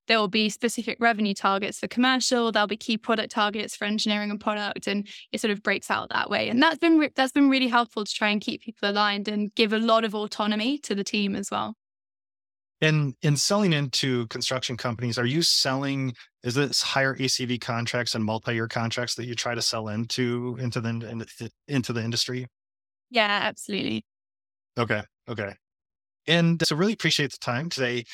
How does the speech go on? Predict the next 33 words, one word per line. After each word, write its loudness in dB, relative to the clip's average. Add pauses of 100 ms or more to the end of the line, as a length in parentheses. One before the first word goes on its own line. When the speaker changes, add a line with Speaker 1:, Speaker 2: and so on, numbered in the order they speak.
Speaker 2:
So 2
what's 2
next? 0
What's -4
coming 0
up 0
for -6
Qflow? -4 (1300)
Speaker 1:
So 4 (380)
the 4
next 6
big 2
thing, 2
I 2
mean, 2
as -2
I -6
said, -4
the -4
big 2
focus 2
is -6
on 2
U 0
K 0
scale. -2
And -4
so -4
up 0
to -4
Speaker 2:
Mm-hmm. -4
Speaker 1:
the -2
end -6